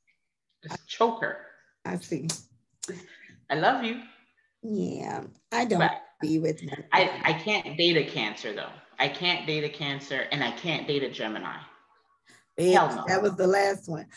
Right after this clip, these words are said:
Speaker 2: So I've dated, I, I was in a relationship with a Gemini, right? And so
Speaker 1: Mm-mm.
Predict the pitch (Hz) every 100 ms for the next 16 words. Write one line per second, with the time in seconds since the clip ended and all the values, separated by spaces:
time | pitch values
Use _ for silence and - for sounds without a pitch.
0 | - - - - 302 294 277 - 254 330
1 | 403 311 254 269 262 233 190 - _ _
2 | - 233 262 349 254 254 254 226 214 254
3 | - 247 208 160 165 165 165 156 156 139
4 | - - - 175 180 180 - - 196 190
5 | 185 180 _ _ - 233 214 - 160 160
6 | 156 147 143 143